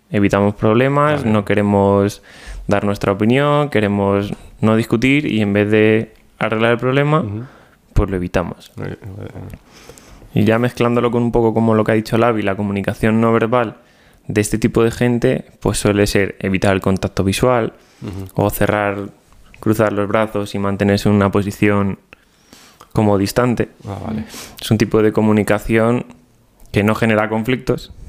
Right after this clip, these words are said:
Speaker 2: Claro.
Speaker 1: pero claro, tampoco los arregla,
Speaker 2: Sí.
Speaker 1: porque si tú ya tienes un problema con la persona,
Speaker 2: <laughs>
Speaker 1: pues tampoco lo vas a, a solucionar.
Speaker 2: Sí.
Speaker 1: Por otro lado tenemos la,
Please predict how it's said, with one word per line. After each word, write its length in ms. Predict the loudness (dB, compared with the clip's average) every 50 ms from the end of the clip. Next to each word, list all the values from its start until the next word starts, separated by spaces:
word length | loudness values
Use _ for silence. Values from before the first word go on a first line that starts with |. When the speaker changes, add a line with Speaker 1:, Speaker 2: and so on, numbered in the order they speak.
| -16 -12
Speaker 2:
Claro. 300 | -8 -8 -8 -8 -10 -10 -2
Speaker 1:
pero 180 | 0 0 2
claro, 260 | 2 2 0 0 -2 -8 -12 -20 _ -8
tampoco 440 | -4 -4 -2 0 0 0 0 0
los 160 | 0 0 -2 -2
arregla, 440 | -2 -2 -2 -2 -4 -6 -8 -10 -14 _
Speaker 2:
Sí. 60 | _ -6
Speaker 1:
porque 200 | -4 -2 0 0
si 80 | 0 0
tú 140 | 2 4
ya 120 | 4 4 4
tienes 200 | 2 0 0 0
un 80 | 0
problema 260 | 0 2 2 2 0 0
con 140 | 0 2
la 100 | 2 2
persona, 600 | 2 0 -2 -2 -2 -2 0 0 2 0 0 -2 -2 -4 -6 -6 -6 -10 -12 -12 -20
Speaker 2:
<laughs> 440 | _ _ -20 -20 -20 -20 -16 -6 -2
Speaker 1:
pues 160 | 0 0 0
tampoco 320 | 0 -2 0 0 0 0 2
lo 100 | 2 2
vas 200 | 2 0 0 -2
a, 440 | -2 0 0 0 0 -2 -4 -6 _ _ _ _ _ -20 -20 -20 _ -6
a 120 | -6 -6
solucionar. 600 | -4 -4 -6 -8 -4 -2 0 0 2 0 0 -4 -8 -14 -20 -20 -16 -14
Speaker 2:
Sí. 60 | -14 -14 -14 -16 -20 -20 -16 _ -2
Speaker 1:
Por 160 | 0 0 0
otro 180 | 0 0 2 2
lado 200 | 4 4 4 2
tenemos 340 | 2 2 2 2 2 2
la, 560 | 2 2 2 2 2 2 0 -2 -4 -6 -10